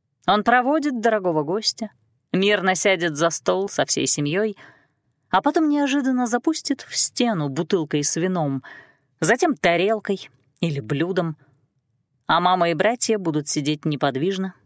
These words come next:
задержав дыхание, и ждать, когда отец успокоится.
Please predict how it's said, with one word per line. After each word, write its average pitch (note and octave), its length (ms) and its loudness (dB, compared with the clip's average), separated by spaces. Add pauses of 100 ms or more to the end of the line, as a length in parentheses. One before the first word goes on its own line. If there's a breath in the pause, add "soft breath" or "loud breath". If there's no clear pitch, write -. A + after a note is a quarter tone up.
задержав G#3 540 0
дыхание, A3 560 -2 (340 soft breath)
и E3+ 100 0
ждать, D#3 400 -2
когда F#3 300 -2
отец D#3 320 -4
успокоится. D3 760 -6